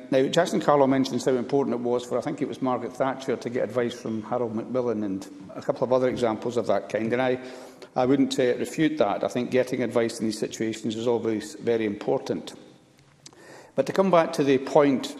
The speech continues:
of Graham Day's speech, I think a really important piece of advice is to know about the impact that war itself has on those that are asked to go and fight, the, the veterans, uh, the people that, um, don't come back from wars. And I, for my part, am more than happy to contribute to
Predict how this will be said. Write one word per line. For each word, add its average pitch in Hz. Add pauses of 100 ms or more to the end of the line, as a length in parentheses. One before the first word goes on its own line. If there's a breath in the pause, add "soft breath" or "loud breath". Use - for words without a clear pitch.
of 113
Graham 117
Day's 147
speech, -
I 147
think 143
a 113
really 135
important 135
piece -
of 98
advice 95 (380 loud breath)
is 131
to 143
know 147
about 147
the 127
impact 123
that -
war 127
itself 117
has 113
on 110
those 117
that 110
are 113
asked -
to 120
go 113
and 104
fight, - (500 loud breath)
the, 107
the 107
veterans, 107
uh, 101
the 98
people 123
that, 110
um, 107
don't 123
come 104
back 110
from 113
wars. 98
And 135
I, 143
for -
my 180
part, 123
am 135
more 143
than 131
happy 123
to 120
contribute 123
to 123